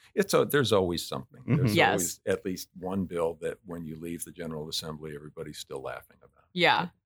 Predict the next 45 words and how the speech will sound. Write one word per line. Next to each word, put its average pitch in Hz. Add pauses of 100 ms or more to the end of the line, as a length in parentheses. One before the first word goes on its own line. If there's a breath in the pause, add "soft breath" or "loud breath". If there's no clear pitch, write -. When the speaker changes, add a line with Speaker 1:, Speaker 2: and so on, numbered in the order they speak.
(140)
Speaker 3:
It's 127
Speaker 2:
J-, 214
Speaker 3:
always 226
interesting. -
Speaker 2:
Yeah, 139
Jared 185
and 139
I, 117
uh, 117
<laughs> -
has 135
ser-, 135 (140)
we've, 151
we've 170
served 143
as 120
clerks -
for 117
the 110
General 113
Assembly. 107
And 110
so 120 (300 soft breath)
what 185
that 170
entails 117
is, 110 (120)
Speaker 3:
<laughs> -
Speaker 2:
uh, 120
wh-, 139
whether 139
it -
comes 135
to 127
digital 127
voting 139
or 117
we 139
actually 123
are 117
redlining 123
and 120
changing 135
the 95
bills 127